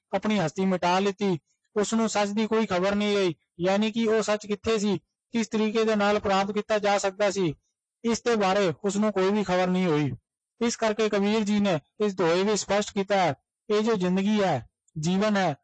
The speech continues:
ਪਲ ਪਲ ਜੋ ਹੈ, ਇਹ ਹਾਸ ਦੇ ਵਿੱਚ ਜਾ ਰਹੀ ਹੈ, ਖਤਮ ਹੋ ਰਹੀ ਹੈ। ਇਹ ਪਲ ਜਿਹੜੇ ਬੀਤ ਗਏ ਨੇ, ਵਾਪਸ ਨਹੀਂ ਆਣੇ।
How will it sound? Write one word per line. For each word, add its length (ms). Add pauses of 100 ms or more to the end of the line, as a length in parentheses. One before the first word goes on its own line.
(220)
ਪਲ 200
ਪਲ 240
ਜੋ 140
ਹੈ, 360 (320)
ਇਹ 100
ਹਾਸ 300
ਦੇ 180
ਵਿੱਚ 180
ਜਾ 240
ਰਹੀ 200
ਹੈ, 160 (320)
ਖਤਮ 340
ਹੋ 120
ਰਹੀ 220
ਹੈ। 140 (300)
ਇਹ 40
ਪਲ 300
ਜਿਹੜੇ 260
ਬੀਤ 200
ਗਏ 240
ਨੇ, 200 (240)
ਵਾਪਸ 320
ਨਹੀਂ 200
ਆਣੇ। 360